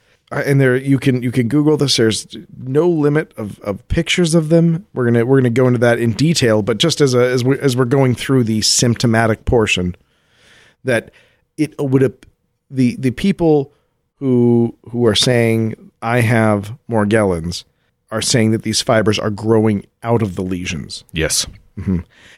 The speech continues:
Speaker 1: And I'm, and I'm, I'm carefully choosing my words here because I, and I wanna get this out right off the bat. Whether or not the medical community agrees on what Morgellons disease is, or if it is its own disease, and we're gonna get into all this, what is important is that the people who have it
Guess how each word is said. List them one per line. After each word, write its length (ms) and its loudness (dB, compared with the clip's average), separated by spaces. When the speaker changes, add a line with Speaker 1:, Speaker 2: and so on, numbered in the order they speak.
Speaker 1:
And 120 0
I'm, 200 0
and 160 2
I'm, 200 0
I'm 120 0
carefully 440 -2
choosing 280 2
my 100 2
words 280 2
here 140 2
because 280 -2
I, 80 2
and 160 -2
I 40 2
wanna 200 2
get 180 -2
this 340 -2
out 180 -2
right 140 2
off 160 -4
the 80 -8
bat. 260 -6
Whether 420 0
or 60 0
not 260 -4
the 80 -4
medical 460 2
community 760 0
agrees 520 -2
on 320 0
what 360 0
Morgellons 680 0
disease 440 -2
is, 380 2
or 160 -2
if 180 -6
it 100 -6
is 180 0
its 180 0
own 160 2
disease, 380 -2
and 120 0
we're 80 -2
gonna 120 0
get 140 0
into 180 2
all 100 4
this, 240 -6
what 140 2
is 120 0
important 640 -2
is 120 -4
that 140 -2
the 80 -14
people 360 0
who 160 0
have 400 -2
it 200 -2